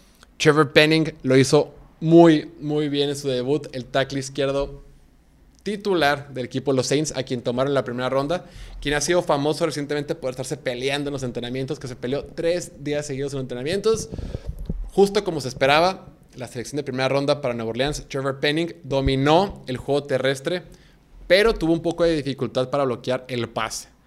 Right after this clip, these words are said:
A pesar de esto, tuvo una calificación de noventa punto nueve según Pro Football Focus. O sea, salió bien. Salió bien, salió a jugar.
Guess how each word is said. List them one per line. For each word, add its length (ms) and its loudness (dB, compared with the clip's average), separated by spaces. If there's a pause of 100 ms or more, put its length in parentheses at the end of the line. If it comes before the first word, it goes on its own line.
(300)
A 160 -6
pesar 240 0
de 80 4
esto, 180 0
tuvo 140 -4
una 140 -2
calificación 720 -6
de 120 -10
noventa 440 -8
punto 260 -10
nueve 360 -8
según 380 -8 (220)
Pro 260 -4
Football 400 -10
Focus. 300 -14
O 80 -16
sea, 380 -2 (640)
salió 240 -2
bien. 420 -2 (360)
Salió 260 -4
bien, 260 0
salió 220 -4
a 20 -4
jugar. 520 -2